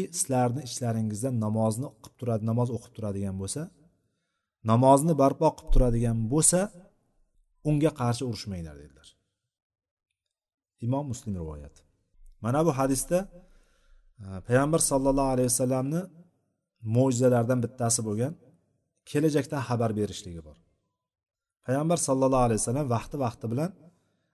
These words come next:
kelajakda bo'ladigan voqealar haqida xabar berardilar. Bu qiyomatga ya-, aloqador bo'lishi mumkin, do'zax jannatga aloqador bo'lishligi mumkin, qabr azobiga taalluqli bo'lishi mumkin yoki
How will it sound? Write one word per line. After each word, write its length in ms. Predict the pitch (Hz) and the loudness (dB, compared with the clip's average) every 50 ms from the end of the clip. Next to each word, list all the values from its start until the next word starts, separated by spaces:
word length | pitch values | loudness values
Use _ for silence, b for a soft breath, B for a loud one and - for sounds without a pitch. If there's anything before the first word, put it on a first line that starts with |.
| _ _ | _ _
kelajakda 500 | - - 123 127 127 127 135 123 - 165 | -6 -2 0 0 0 0 0 -2 -2 -4
bo'ladigan 500 | 147 139 131 131 127 123 123 127 147 143 131 | -2 0 2 2 4 4 2 0 -2 0 0
voqealar 580 | 117 117 117 117 120 - 123 127 127 131 123 | 2 2 0 0 -2 0 0 0 2 0 -2
haqida 420 | 117 - - 110 - - 107 131 147 151 - | -2 -6 -12 -12 -8 -8 -6 -6 -6 -6 -8
xabar 320 | - - - 120 123 123 117 | -10 -6 0 2 2 2 2
berardilar. 500 | 107 107 98 92 85 80 76 - 76 - _ _ _ _ _ _ _ _ _ _ _ _ _ _ _ _ _ _ _ 123 | 0 -2 -2 -2 -4 -6 -10 -16 -20 -20 _ _ _ _ _ _ _ _ _ _ _ _ _ _ _ _ _ _ _ -4
Bu 120 | 117 143 139 | -2 -2 -2
qiyomatga 600 | 135 - - 135 135 135 135 135 131 131 - 135 | -2 -2 0 2 2 2 2 0 0 0 0 2
ya-, 220 | 127 127 127 131 - - - | 4 4 4 2 -2 -8 -14
aloqador 500 | - 131 131 127 123 120 127 117 120 120 117 | -6 -2 2 2 2 2 2 0 2 2 2
bo'lishi 320 | 110 113 104 - - - | 2 0 -4 -4 -6 -6
mumkin, 360 | 110 110 104 98 - 104 101 101 101 - _ _ _ _ _ _ _ - | -6 -6 -6 -6 -6 -6 -6 -8 -10 -12 _ _ _ _ _ _ _ -4
do'zax 340 | 123 123 127 117 127 120 - 107 | -2 0 2 4 6 8 8 8
jannatga 460 | 104 117 117 117 120 113 - - 127 | 8 6 4 4 2 0 -2 -2 -2
aloqador 400 | 120 117 113 107 - 107 104 104 | 0 0 0 0 -2 -4 -4 -4
bo'lishligi 460 | 101 98 104 98 - - - 98 95 95 | -4 -4 -6 -8 -8 -10 -10 -10 -8 -8
mumkin, 340 | 92 90 87 - - 87 87 - _ - - - _ _ _ _ _ _ _ _ - | -10 -12 -14 -14 -14 -14 -16 -16 _ -20 -20 -20 _ _ _ _ _ _ _ _ -6
qabr 260 | - 120 120 117 131 | -2 0 2 4 4
azobiga 440 | 135 131 120 127 120 117 117 117 117 | 4 6 6 6 4 4 4 2 2
taalluqli 420 | 113 113 110 117 113 104 - 107 101 | 2 2 4 4 4 2 0 -4 -4
bo'lishi 280 | 98 101 98 - - 98 | -4 -4 -6 -6 -8 -10
mumkin 280 | 95 92 87 - 90 90 | -10 -10 -10 -12 -10 -6
yoki 340 | 98 113 123 120 - 190 | -4 -2 -2 -2 -2 -6